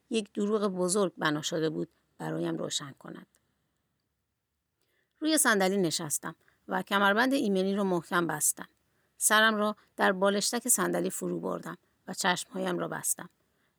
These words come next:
نمی‌خواستم به اتفاقات گذشته فکر کنم، اما آن حوادث با اصرار مرا به سوی خود می‌خواند.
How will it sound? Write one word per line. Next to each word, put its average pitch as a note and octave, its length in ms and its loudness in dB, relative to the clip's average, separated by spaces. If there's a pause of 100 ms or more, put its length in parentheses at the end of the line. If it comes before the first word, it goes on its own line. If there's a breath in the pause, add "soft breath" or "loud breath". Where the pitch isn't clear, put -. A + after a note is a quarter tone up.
نمی‌خواستم G#3 640 2
به F3 100 2
اتفاقات E3 540 -6
گذشته D#3+ 560 -6
فکر - 320 -14
کنم، D#3+ 300 -8 (480)
اما C4 260 4
آن B3 200 2
حوادث F#3+ 580 2
با G3+ 160 2
اصرار G#3 460 2
مرا F3+ 260 2
به E3+ 100 -4
سوی E3+ 240 -2
خود E3+ 300 -6
می‌خواند. E3 480 -14